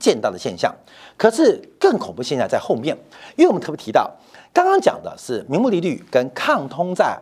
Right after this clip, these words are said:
利率、通胀预期出来的这个实质利率出现压回，可这是金融层面的实质利率，就是我们节目啊，在过去这一个月以来不断带一个新的指标大家观察，这是金融市场的实质利率，是拿名目利率减去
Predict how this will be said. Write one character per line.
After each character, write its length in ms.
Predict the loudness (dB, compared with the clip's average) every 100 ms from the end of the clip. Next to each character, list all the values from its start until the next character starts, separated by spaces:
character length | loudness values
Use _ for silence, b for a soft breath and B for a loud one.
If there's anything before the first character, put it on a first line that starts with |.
| _
利 120 | -4
率、 220 | -2 -4 -8 _
通 120 | 2
胀 140 | 4 4
预 40 |
期 40 | 0
出 140 | -2
来 120 | -2
的 160 | -4 -12 B B B
这 120 | 2
个 280 | 4 4 0
实 280 | -12 2 4
质 120 | 4
利 80 | 2
率 100 | 2
出 140 | 0 0
现 80 |
压 160 | 2 2
回， 180 | 0 -10 -14 b b 2
可 120 | 4
这 120 | 4
是 100 | -2
金 320 | -2 2 4 4
融 180 | 2
层 160 | -2 -8
面 140 | -6 -6
的 60 |
实 80 | -4
质 80 | -6
利 100 | -4
率， 160 | -6
就 120 | -6 -2
是 60 |
我 80 | -2
们 100 | 0
节 120 | 0
目 100 | 4
啊， 140 | 2 2
在 100 | -6
过 180 | 0 0
去 160 | 0
这 100 | -4 -4
一 120 | 0
个 120 | 2
月 80 | 4
以 20 |
来 180 | 2 -2 B B B
不 120 | -2
断 200 | 2 2 4
带 140 | 2
一 80 | 2
个 80 | -2
新 240 | 0 4
的 80 | 2
指 140 | 2
标 100 | -2
大 120 | 0
家 40 | 0
观 180 | 0 -2
察， 160 | -8 -18 B B
这 120 | -8
是 120 | -4 -2
金 380 | 2 2 4
融 240 | 4 2 0
市 320 | -4 2 2
场 120 | 0
的 80 | -12
实 100 | -8
质 80 | -4
利 120 | -2
率， 240 | -2 -4 B B
是 180 | -4 2
拿 180 | 4 2
名 280 | 0 -2 0
目 120 | 2
利 140 | 2
率 200 | 0 -2 -4 B
减 280 | -2 0 0
去 280 | -4 -6 -6